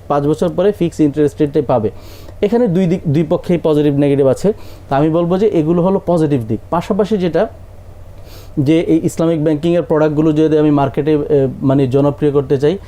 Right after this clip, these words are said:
এ, সবচেয়ে বেশি দরকার হলো শরিয়া অ্যাওয়ারনেস। এবং এটা গ্রাসরুট, আহ, পর্যায়ে। আমরা জানি বাংলাদেশে আসলে পূর্ণাঙ্গ কোনো ইসলামিক ফাইন্যান্সিয়াল ইনস্টিটিউশনস নাই, এটা একটা ঘাটতি আছে। যদিও, আহ, রিসেন্টলি আপনি জানেন যে কয়েকটা ইউনিভার্সিটি, আহ, ইসলামিক ব্যাংকিং and ফাইন্যান্সের উপরে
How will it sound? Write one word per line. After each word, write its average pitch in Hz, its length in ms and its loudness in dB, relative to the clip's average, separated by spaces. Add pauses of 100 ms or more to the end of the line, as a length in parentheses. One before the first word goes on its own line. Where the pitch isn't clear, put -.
(220)
এ, 127 120 4 (200)
সবচেয়ে 165 400 -2
বেশি 160 180 2
দরকার 160 260 2
হলো 165 180 2
শরিয়া 147 260 2
অ্যাওয়ারনেস। 120 520 2 (400)
এবং 151 220 2
এটা 156 120 2
গ্রাসরুট, 156 460 0
আহ, 147 440 2 (240)
পর্যায়ে। 151 360 2 (280)
আমরা 143 220 4
জানি 151 200 4
বাংলাদেশে 147 540 2
আসলে 175 340 0 (240)
পূর্ণাঙ্গ 151 500 4
কোনো 175 320 0
ইসলামিক 156 420 0
ফাইন্যান্সিয়াল 147 500 0
ইনস্টিটিউশনস 170 760 0
নাই, 113 160 0 (280)
এটা 165 140 0
একটা 175 160 -2
ঘাটতি 151 340 0
আছে। 143 180 0
যদিও, 147 300 2
আহ, 147 420 2
রিসেন্টলি 143 420 0
আপনি 139 240 -2 (360)
জানেন 143 300 2
যে 139 80 2
কয়েকটা 139 280 0
ইউনিভার্সিটি, 139 840 0
আহ, 123 160 -6
ইসলামিক 139 340 0
ব্যাংকিং 135 240 0
and 139 100 -2
ফাইন্যান্সের 135 360 0
উপরে 135 260 0